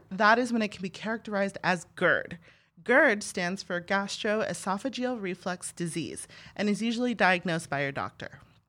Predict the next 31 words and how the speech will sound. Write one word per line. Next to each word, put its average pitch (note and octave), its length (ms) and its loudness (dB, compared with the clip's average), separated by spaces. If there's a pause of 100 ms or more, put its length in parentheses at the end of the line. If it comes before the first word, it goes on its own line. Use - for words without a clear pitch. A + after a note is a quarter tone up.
(120)
The A#3+ 80 0
third D#4+ 440 8
most C4 320 4
common B3 420 2
issue G#3+ 340 0
that F#3+ 180 4
people - 300 -4
come B3+ 220 2
to A#3+ 120 -6
see F#3+ 220 -2
me F#3+ 120 2
for G3 420 0
is F3+ 140 -8
chronic F#3 560 -2
bloating. C#3 680 -4 (320)
Now, B3+ 200 6
this D4+ 220 0
can G#4+ 220 -2
sometimes D4 560 4
fall A#3 260 6
under G3+ 200 2
the F#3+ 100 0
category F3 640 2
of E3+ 220 -2
I D#3+ 180 4
B E3 200 -2
S. C#3+ 320 0
It A#3 140 0
just D4+ 300 0
really B3 200 2
depends G3+ 540 2